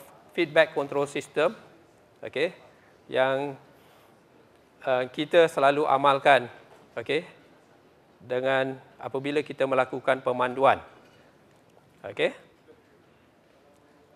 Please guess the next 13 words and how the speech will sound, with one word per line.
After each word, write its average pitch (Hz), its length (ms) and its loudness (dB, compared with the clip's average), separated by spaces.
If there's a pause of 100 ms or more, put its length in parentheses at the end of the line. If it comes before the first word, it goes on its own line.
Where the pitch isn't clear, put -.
(2250)
Macam 139 240 -2
mana? 175 60 -2 (3250)
Okey. 107 240 -12 (1700)
Uh, 123 480 -2 (320)
tadi 170 400 0
kawan 151 240 4
kita 147 240 0
ada 139 80 0
tanya 139 240 0
tentang 131 560 -2 (320)
effect 147 400 0
of 131 240 -2
the 123 160 -2